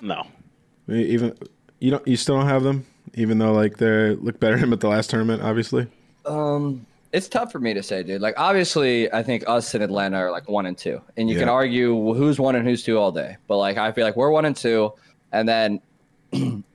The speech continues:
Speaker 3: honestly, with how Huntsman showed a performance this weekend, like,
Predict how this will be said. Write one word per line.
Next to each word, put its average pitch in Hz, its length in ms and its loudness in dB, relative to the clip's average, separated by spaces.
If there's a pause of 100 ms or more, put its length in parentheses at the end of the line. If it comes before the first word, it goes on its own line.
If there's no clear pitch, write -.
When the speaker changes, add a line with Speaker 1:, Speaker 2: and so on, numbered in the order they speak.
Speaker 3:
honestly, 196 400 0
with 139 220 0
how 165 580 2 (320)
Huntsman 135 500 -2
showed 123 480 2
a 101 100 -6
performance 107 460 -4
this 98 180 -6
weekend, 92 480 -2 (540)
like, 107 360 -2